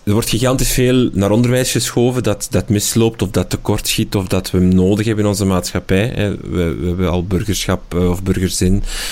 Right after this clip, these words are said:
Ehm, is filosofie dan echt iets dat, kan dat nergens anders terecht, eh, dat, dat, om, om die, eh, eh, die vaardigheden aan te leren? Omdat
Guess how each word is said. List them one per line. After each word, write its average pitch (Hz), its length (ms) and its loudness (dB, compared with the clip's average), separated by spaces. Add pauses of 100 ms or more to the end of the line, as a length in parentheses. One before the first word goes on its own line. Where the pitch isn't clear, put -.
(160)
Ehm, 92 380 2 (1800)
is - 200 0
filosofie 123 460 2
dan 120 340 0
echt - 180 -2
iets 123 100 -2
dat, - 180 -2 (260)
kan 131 120 -2
dat 135 100 0
nergens 123 260 0
anders 147 300 2
terecht, - 600 -2 (1300)
eh, 95 160 0
dat, 110 340 -2
dat, 113 260 -4
om, 107 260 2
om 107 100 4
die, 120 280 2
eh, - 240 -2
eh, 104 340 2
die 101 140 0
vaardigheden 123 480 0
aan 139 240 2
te 123 100 0
leren? 92 360 2
Omdat 98 460 -2